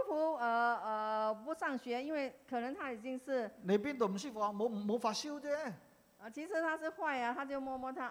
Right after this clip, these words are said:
Speaker 1: 「哎，你哪裡不舒服啊？你也沒有發燒啊。」
Speaker 2: 琴日功課冇做。
Speaker 1: 啊，原因他昨天沒有做功課。
Speaker 2: 啊，我都試過啦，所以我識講嘛。
Speaker 1: <laughs> 我沒有試過，所以我會講啊。<laughs>
Speaker 2: 但係當我哋犯錯呢，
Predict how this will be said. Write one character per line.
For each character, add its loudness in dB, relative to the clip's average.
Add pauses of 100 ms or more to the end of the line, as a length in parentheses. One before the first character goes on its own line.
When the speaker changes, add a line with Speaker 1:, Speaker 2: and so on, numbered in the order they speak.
Speaker 1:
「哎， 2 (260)
你 -10
哪 0
裡 0
不 -2
舒 0
服 -2
啊？ 4
你 0
也 2
沒 -2
有 4
發 0
燒 0
啊。」 2
Speaker 2:
琴 -6
日 -4
功 -8
課 0
冇 -4
做。 -4
Speaker 1:
啊， 6 (240)
原 6
因 0 (260)
他 2
昨 2
天 4
沒 4
有 6
做 4
功 2
課。 2 (180)
Speaker 2:
啊， 2
我 4
都 2
試 -6
過 -4
啦， -2
所 -6
以 -4
我 -4
識 -8
講 -4
嘛。 -6
Speaker 1:
<laughs> 2
我 6
沒 2
有 8
試 0
過， 4
所 0
以 4
我 6
會 4
講 -4 (260)
啊。 -8 (1300)
<laughs> -14 (640)
Speaker 2:
但 0
係 -6
當 -2
我 -2
哋 0
犯 -8
錯 -8
呢， -6